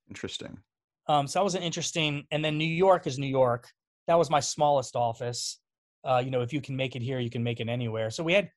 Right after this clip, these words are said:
Speaker 2: we even had different personalities in different offices. That was the hardest challenge, was getting the offices to work collaboratively.
Speaker 1: Mm,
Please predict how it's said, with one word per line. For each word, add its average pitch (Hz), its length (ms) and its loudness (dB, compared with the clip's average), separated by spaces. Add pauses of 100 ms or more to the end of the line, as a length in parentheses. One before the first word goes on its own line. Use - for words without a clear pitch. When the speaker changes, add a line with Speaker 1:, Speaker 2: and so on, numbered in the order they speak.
Speaker 2:
we 202 100 0
even 254 140 2
had 190 220 4
different 214 340 0
personalities 156 840 0
in 123 100 -4
different 131 300 -6
offices. 127 680 -2 (420)
That 202 220 4
was 254 140 2
the 165 80 0
hardest 175 480 4
challenge, 117 640 0 (560)
was 139 180 -2
getting 175 300 2
the 143 180 -4
offices 156 680 2
to - 120 -12
work 139 260 -2
collaboratively. 113 540 -2 (400)
Speaker 1:
Mm, 90 120 -20